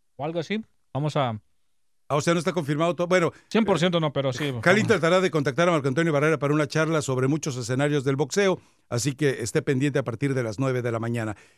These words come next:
Speaker 2: Y también le recuerdo, el podcast de Raza Deportiva ya está publicado en los podcasts de Apple, ya está publicado también en Spotify, en Euforia, en todos los escenarios que ya usted sabe y, por supuesto, en la aplicación de E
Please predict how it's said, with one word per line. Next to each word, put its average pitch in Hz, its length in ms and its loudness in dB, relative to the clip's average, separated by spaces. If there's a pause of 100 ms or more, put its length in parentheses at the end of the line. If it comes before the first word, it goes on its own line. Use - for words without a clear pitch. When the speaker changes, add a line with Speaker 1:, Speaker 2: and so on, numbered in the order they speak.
Speaker 2:
Y 226 180 4
también 214 300 4
le 208 80 4
recuerdo, 214 440 4
el 170 180 2
podcast 196 500 2
de 143 80 2
Raza 170 320 2
Deportiva 185 640 2
ya 147 200 0
está 151 220 -2
publicado 175 640 0 (280)
en 127 180 0
los 131 160 -2
podcasts 165 560 0
de 120 840 2
Apple, 196 460 2
ya 139 140 0
está 135 200 -2
publicado 135 460 0
también 135 400 0
en 127 80 -2
Spotify, 160 720 0 (380)
en 127 640 2
Euforia, 190 760 2
en 160 240 -2
todos 208 240 4
los 151 100 0
escenarios 175 540 0
que 143 100 -2
ya 151 100 2
usted 156 200 -2
sabe 180 220 2
y, - 20 2
por 143 160 -6
supuesto, 131 320 -4
en 139 80 0
la - 20 0
aplicación 131 580 -2 (220)
de 135 400 0
E 147 220 0